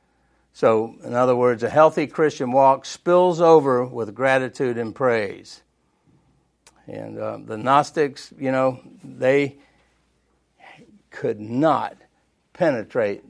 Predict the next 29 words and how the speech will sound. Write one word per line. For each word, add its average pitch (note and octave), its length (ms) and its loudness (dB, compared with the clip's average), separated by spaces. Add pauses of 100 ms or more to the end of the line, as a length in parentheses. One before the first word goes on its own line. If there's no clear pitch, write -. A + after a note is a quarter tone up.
thankful A#2 480 -8
people. G#2+ 560 -10 (720)
And A2 140 -4
it's G#2+ 140 -10
the A#2 100 -10
same B2 280 -4
for B2 140 -4
us C3 200 -2
today. G3 560 -8 (640)
Um, A2+ 540 -4 (920)
here's C#3 220 -2
another B2+ 360 0
old A2+ 420 0
author, A2+ 440 -2
last A#2 380 -4
century, A2+ 440 -6
died A#2 380 -2
in A2 240 -8 (2000)
the B2+ 120 -8
early A#2+ 340 0
nineteen A#2 460 -4
hundreds, G#2+ 460 -8
Alexander B2 640 0
Maclaren. G#2+ 680 -2
Listen D#3 260 -8
to E3 60 -4
what A#2 200 -2
he A#2+ 140 -6
wrote G2 360 -4